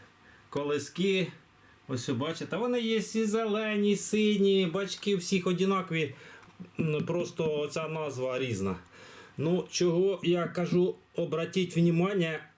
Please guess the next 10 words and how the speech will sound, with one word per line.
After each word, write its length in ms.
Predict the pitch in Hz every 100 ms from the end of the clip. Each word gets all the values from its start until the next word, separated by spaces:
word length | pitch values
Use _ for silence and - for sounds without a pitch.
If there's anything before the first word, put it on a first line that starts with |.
| _ -
іменно 440 | 185 196 175 170
на 220 | 156 170 165
оцю 300 | 165 175 135
ось 180 | 117
назву, 520 | 113 110 107 92 101 104
ось 140 | 113 120
що 180 | 143
тут 240 | 160 95 90
написано, 580 | 95 - 98 - 101 101
бачите? 460 | 143 - 113 -